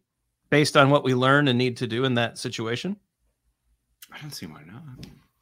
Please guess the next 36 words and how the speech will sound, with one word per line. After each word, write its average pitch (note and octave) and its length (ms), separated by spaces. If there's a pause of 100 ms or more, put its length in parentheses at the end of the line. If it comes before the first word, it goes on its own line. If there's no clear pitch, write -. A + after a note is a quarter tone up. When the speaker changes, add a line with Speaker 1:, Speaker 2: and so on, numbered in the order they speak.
(380)
Speaker 1:
know, - 20
what B3 220
happens A3+ 400
if F#3+ 140
a F#3 60
new F3+ 220
rule E3+ 540
or D#3 140
regulation, C#3 920 (380)
um, A#2 580 (960)
comes E3 240
into C#3 180
play? C3 280
Like, C3 180
I, D#3 180
I'm D#3+ 140
thinking D#3+ 220
of A#2+ 100
the A#2+ 60
financial C3 520
industry, A#2 360
for - 120
example, A2+ 540 (400)
or D3+ 140
the D#3 100
insurance D3 540
industry, A2+ 400
where B2 160
a B2 40
certain C#3 480 (440)
financial D3+ 360
vehicle C#3 440
becomes C3 380
illegal C3+ 540
or A#2+ 60
certain C#3 280